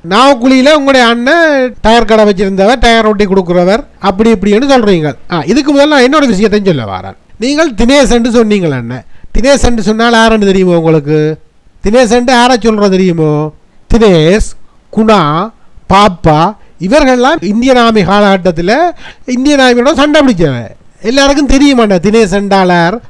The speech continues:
பாப்பா என்றாளர், குணா என்றாளர் என்று சொல்லி தெரியும். தமிழ்ச்செல்வன், நீங்கள் வந்து உருட்டு கதையை கதைக்காங்க. நான் தென்மராட்சியான் தான். ஒரு கதையை கதைக்கிறேன்னு சொன்னால் ஒரு, அதுல ஒரு உண்மை இருக்கணும். சரிதானே? ஏன் மொட்டை அண்ணன்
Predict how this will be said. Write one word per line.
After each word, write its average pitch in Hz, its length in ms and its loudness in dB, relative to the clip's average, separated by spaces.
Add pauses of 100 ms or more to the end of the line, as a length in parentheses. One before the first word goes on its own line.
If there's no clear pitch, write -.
(140)
பாப்பா 196 500 2
என்றாளர், 170 680 0 (300)
குணா 220 280 2 (140)
என்றாளர் 175 680 0 (200)
என்று 190 220 -4
சொல்லி 208 200 0
தெரியும். 247 440 0 (180)
தமிழ்ச்செல்வன், 185 680 0 (260)
நீங்கள் 311 240 -4
வந்து 320 180 -2
உருட்டு 269 320 -2
கதையை 214 280 2
கதைக்காங்க. 185 560 0
நான் 226 240 -2
தென்மராட்சியான் 214 760 -2
தான். 180 240 0 (340)
ஒரு 220 200 0
கதையை 233 380 2
கதைக்கிறேன்னு 214 540 -2
சொன்னால் 226 540 -4
ஒரு, 240 260 0 (420)
அதுல 247 260 0
ஒரு 277 120 0
உண்மை 311 380 2
இருக்கணும். 113 480 -4 (540)
சரிதானே? 214 460 -4 (320)
ஏன் 254 260 0
மொட்டை 254 280 0
அண்ணன் 311 360 2